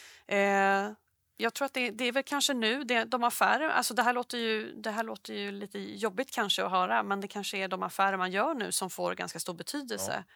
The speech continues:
Speaker 1: för hur det kommer gå för ens totala avkastning längre fram.
Speaker 2: Oh ja, oh ja.
Speaker 1: Ja.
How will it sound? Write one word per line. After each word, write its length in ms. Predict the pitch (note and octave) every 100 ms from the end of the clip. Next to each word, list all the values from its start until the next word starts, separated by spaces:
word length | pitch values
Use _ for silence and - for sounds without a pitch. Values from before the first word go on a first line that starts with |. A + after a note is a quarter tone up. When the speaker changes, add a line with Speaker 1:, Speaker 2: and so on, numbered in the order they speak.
| _
Speaker 1:
för 300 | - G3 F3
hur 120 | F3
det 60 | E3
kommer 280 | - F3+ F3+
gå 340 | A3+ B3 A3+
för 220 | - F3
ens 400 | D#3 F3 - - - _ _ _ -
totala 380 | G#3+ G#3 D#3 E3+
avkastning 420 | - D#3+ - -
längre 240 | - -
fram. 240 | - - - _
Speaker 2:
Oh 280 | - F3 G3
ja, 80 | G#2 - -
oh 100 | E3+
ja. 60 |
Speaker 1:
Ja. 260 | G#3+ G3+ A#3+